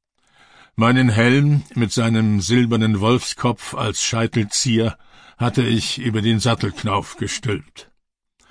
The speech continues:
Der Helm würde meinen gesamten Kopf umhüllen, war mit Leder gefüttert und besaß Wangenstücke, die vor meinem Mund geschlossen wurden,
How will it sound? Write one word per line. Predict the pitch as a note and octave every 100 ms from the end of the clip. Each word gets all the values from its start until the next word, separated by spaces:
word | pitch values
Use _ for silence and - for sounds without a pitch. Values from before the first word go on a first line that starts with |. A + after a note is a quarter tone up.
| _ A2
Der | F#2+
Helm | G#2+ A#2+ A#2+ G#2+ - - - -
würde | A2 G2+
meinen | G#2+ G#2+ G#2
gesamten | G#2 A2+ A#2 - A#2 G2
Kopf | B2+ G#2+ D#3
umhüllen, | A#2 F#2 G#2+ G2 D2+ - _ _ _ _ -
war | G#2+
mit | G2
Leder | G#2+ B2 B2+
gefüttert | A#2+ A2+ C#3 B2+ C3 - - - - -
und | B2+ B2 B2+
besaß | G2 A2 A#2+ A#2+ -
Wangenstücke, | F#2 A#2 A#2+ G2+ - A2 - F#2+ - - - -
die | F#2+
vor | - G#2+
meinem | G#2 G2+ G2+
Mund | A2+ A2 - -
geschlossen | A2+ A#2 A2+ - F#2+ D#2+
wurden, | F2+ - -